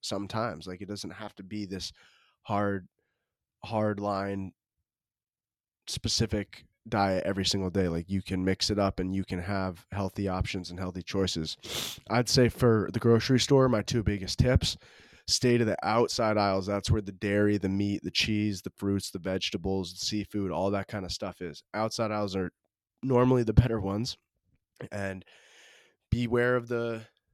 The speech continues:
marketers. Look at the ingredients, 'cause they could say something's organic or they can say something this or something's that, but until you look at the ingredients, you, you don't know what's actually in there.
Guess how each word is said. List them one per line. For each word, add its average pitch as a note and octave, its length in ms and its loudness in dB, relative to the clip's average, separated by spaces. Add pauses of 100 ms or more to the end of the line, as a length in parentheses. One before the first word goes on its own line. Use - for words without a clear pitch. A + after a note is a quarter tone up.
(140)
marketers. G#2+ 640 -4 (120)
Look A2+ 200 -8
at C#3 120 -4
the C3 80 0
ingredients, A2+ 640 -4
'cause G2+ 160 -12
they G#2 120 -6
could G#2 160 -10
say A2+ 140 -2
something's A2 380 0
organic G2+ 520 0
or G#2 80 0
they G2 140 -2
can G2 160 -4
say G#2+ 140 2
something G2+ 420 0
this G#2 320 -6
or G2+ 80 -6
something's G2+ 380 -2
that, G#2 240 2
but G2 100 -4
until G2 240 -6
you G#2+ 100 0
look G#2 160 -6
at G2+ 60 -10
the G2 80 -6
ingredients, G2 480 -8
you, G#2 240 -6 (460)
you A#2+ 160 -4
don't G#2+ 160 0
know G#2 100 0
what's G#2 220 -4
actually F2+ 480 -8
in F2 100 -8
there. D2 240 -12